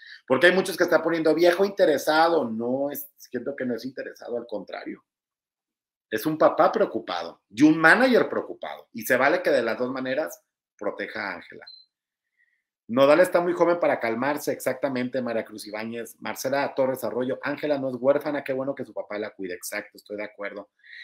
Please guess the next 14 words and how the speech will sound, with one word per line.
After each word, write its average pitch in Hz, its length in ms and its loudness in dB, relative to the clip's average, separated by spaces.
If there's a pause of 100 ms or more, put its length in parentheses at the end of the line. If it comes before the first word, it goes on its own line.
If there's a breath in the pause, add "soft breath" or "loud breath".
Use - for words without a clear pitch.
(140 loud breath)
Sandra 170 340 6
Esther 214 400 8
nos 214 120 4
manda 220 260 4
dos 220 260 4
dólares, 226 520 8
también 196 240 2
Daniel 208 320 2
Geni 208 260 0
nos 202 140 2
mandó 165 280 2
dos 190 200 2
dólares, 202 480 4
gracias. 208 880 0